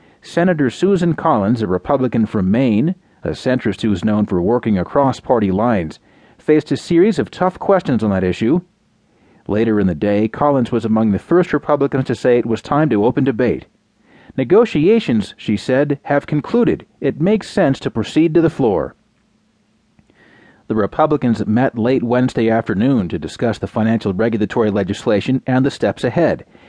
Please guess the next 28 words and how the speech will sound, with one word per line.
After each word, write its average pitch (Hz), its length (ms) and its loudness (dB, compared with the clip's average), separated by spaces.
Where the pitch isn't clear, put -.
and 143 240 0
they 147 140 2
defended 170 460 0
their 139 140 4
blocking 117 440 2
maneuvers, 92 540 0
saying 120 440 0
it 123 160 0
had 123 220 -2
helped 185 320 -2
secure 143 480 2
assurances 123 760 0
that 92 200 -4
changes 147 460 0
would 101 140 -2
be 90 80 0
made 113 300 0
to 143 80 -4
the 127 80 2
legislation, 113 760 0
particularly 151 640 0
in 127 80 2
a 113 80 2
chapter 147 480 0
on 120 160 2
liquidating 147 640 2
failing 123 440 0
companies. 95 560 -4